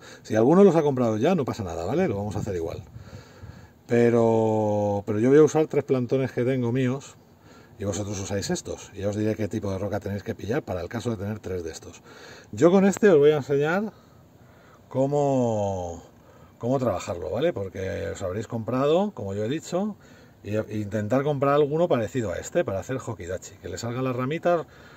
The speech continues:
gorditas, sanas y buenas, tres o cuatro, que son sobre las que vamos a ir creciendo toda la escoba, ¿vale? O al que os dé la gana, ¿vale?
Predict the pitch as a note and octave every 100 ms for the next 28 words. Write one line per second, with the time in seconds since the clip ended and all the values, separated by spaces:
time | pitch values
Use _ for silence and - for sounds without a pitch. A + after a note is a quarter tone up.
0 | - - G#2+ G#2+ D#3+ F3 E3 B2+ D#3 E3+
1 | F3 D3+ A2+ B2 E3 F3+ - - B2+ C3
2 | C3+ C3+ D3+ D#3 F#3+ F#3+ A2 C3 C3+ C#3
3 | A#2 G#2 G#2+ G#2+ A#2 A2+ A2 G2+ A2+ A#2
4 | G#2+ G#2 G#2+ F#2 - E2 - - - -
5 | - - - - - - - C#3 G3+ G#3+
6 | - - - - - A2 F#2+ G2+ F#2 G2
7 | A#2 F#3+ - - - - - - - -
8 | - - - - - - - - - -
9 | - G#2+ C#3 F3+